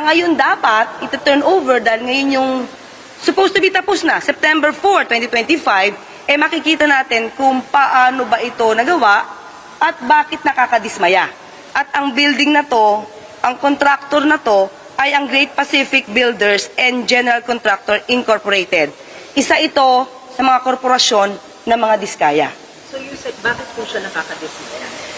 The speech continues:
Speaker 1: Makikita po natin mamaya, itutur ko po kayo, ipapakita natin, nakita niyo po yung downspot kanina, hindi siya normal. Dahil pag tulo ng tubig, ulan, diretso sa kalsada, lahat ng taong dadaan, eh, pwedeng mabasa.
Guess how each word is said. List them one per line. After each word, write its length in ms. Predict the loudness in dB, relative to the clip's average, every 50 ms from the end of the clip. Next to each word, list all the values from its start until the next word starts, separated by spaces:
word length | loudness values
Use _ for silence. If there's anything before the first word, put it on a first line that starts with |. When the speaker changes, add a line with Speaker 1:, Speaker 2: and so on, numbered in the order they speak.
| -14 -6 -4 -4
Speaker 1:
Makikita 400 | -2 -2 -2 -2 0 0 0 0 0 0
po 80 | 2
natin 320 | 2 2 2 2 2 2 2
mamaya, 320 | 2 2 2 2 2 0
itutur 320 | -2 -4 -4 -4 -4 -2
ko 160 | -2 -4 -2 0
po 160 | 0 2 2
kayo, 160 | 2 2 2
ipapakita 560 | 0 0 0 -2 -2 -2 -4 -4 -4 -4 0
natin, 400 | 0 2 0 2 0 -2 0 0
nakita 240 | 0 -2 -2 -2 -2
niyo 160 | -2 -2 -2
po 80 | 0 0
yung 160 | 0 0 0
downspot 480 | 0 -2 -2 -4 -6 -2 0 -2 0 0
kanina, 560 | -2 0 0 2 2 2 2 2 0 0 -4 -10 -18 -8 -2 0
hindi 320 | 2 2 2 2 0 0
siya 160 | 2 4 4
normal. 560 | 4 4 2 2 2 4 4 4 2 2 -2 -6 -10 -18 -20 -4
Dahil 160 | -2 -2 -2
pag 160 | 0 -4 -6 -8 -8 -12 -4 0
tulo 240 | 2 2 4 4 4
ng 240 | 4 2 2 0 0
tubig, 400 | 0 0 0 0 0 -2 -2 -2
ulan, 560 | 0 2 2 2 2 0 -2 -4 -8 -14 -20 -20 -20 -12 -2 0
diretso 400 | 2 2 4 4 2 2 0 -2
sa 160 | -2 0 0
kalsada, 640 | 0 0 2 2 2 2 2 2 2 2 2 2 0 -6 -14 -6
lahat 320 | -2 0 0 0 0 0
ng 80 | -2 0
taong 320 | 2 2 2 2 2 0
dadaan, 480 | 0 0 2 2 2 2 2 0 0 -2
eh, 160 | -2 -2 -2 -2 0
pwedeng 480 | 0 2 2 0 -2 -4 -6 -2 -2
mabasa. 400 | -2 -2 -4 -4 -2 0 0 0